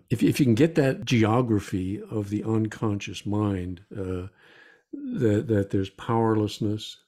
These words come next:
uh, over, over alcohol. And I can get that a hundred percent, but the depth of the unmanageability of my mind, and that's what I was told, you'll never realize that fully.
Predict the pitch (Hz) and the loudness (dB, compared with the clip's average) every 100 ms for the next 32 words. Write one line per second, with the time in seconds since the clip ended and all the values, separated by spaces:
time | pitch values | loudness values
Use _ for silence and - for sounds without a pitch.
0 | _ - 107 117 104 104 104 110 104 101 | _ -12 -8 -2 0 0 0 0 0 -2
1 | 101 - _ - 107 104 90 101 104 123 | -4 -8 _ -6 -4 -4 -6 -8 -12 -14
2 | _ _ _ _ _ _ _ _ _ _ | _ _ _ _ _ _ _ _ _ _
3 | _ _ _ _ _ _ _ - 135 127 | _ _ _ _ _ _ _ 2 4 6
4 | 165 170 127 131 120 110 98 107 98 - | 6 6 6 4 4 2 2 0 0 -6
5 | 101 - 127 95 - - _ _ _ _ | -6 0 2 0 -4 -18 _ _ _ _
6 | _ 104 - 92 87 117 131 - 110 98 | _ -8 -6 -8 0 0 0 -2 -4 -4
7 | 165 113 110 107 107 95 104 92 101 98 | -2 0 2 0 0 -2 -6 -4 -4 -2
8 | 95 90 90 92 107 117 120 113 107 - | -6 -6 -6 -2 0 2 2 0 -4 -12
9 | _ _ _ _ 131 175 170 135 113 98 | _ _ _ _ -6 -4 -2 -2 -2 -4
10 | - - 98 90 - - _ _ _ _ | -8 -8 -8 -8 -12 -20 _ _ _ _
11 | _ - 101 101 98 110 120 104 95 98 | _ -2 0 0 2 0 2 -2 0 -4
12 | 92 92 87 90 - 98 - - 104 82 | -4 -10 -12 -12 -12 -12 -12 -8 -6 -6
13 | 78 - | -10 -18